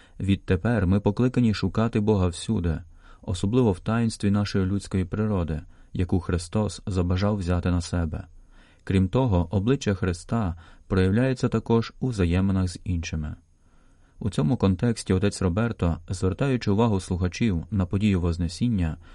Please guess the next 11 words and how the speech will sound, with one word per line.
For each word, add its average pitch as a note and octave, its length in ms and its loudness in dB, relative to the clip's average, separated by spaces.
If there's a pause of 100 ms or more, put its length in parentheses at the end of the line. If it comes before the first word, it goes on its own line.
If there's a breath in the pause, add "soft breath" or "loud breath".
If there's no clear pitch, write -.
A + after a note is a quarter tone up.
(300 loud breath)
зауважив, F#2+ 640 2
що - 180 0
ікони A2+ 500 -2
цього F2+ 260 0
свята F2+ 560 -2 (300 loud breath)
часто A#2+ 400 -2
зображують A2 640 2
учнів A#2 360 0
Ісуса G#2 600 -2 (100)
з G2 120 -4
очима, F#2+ 560 0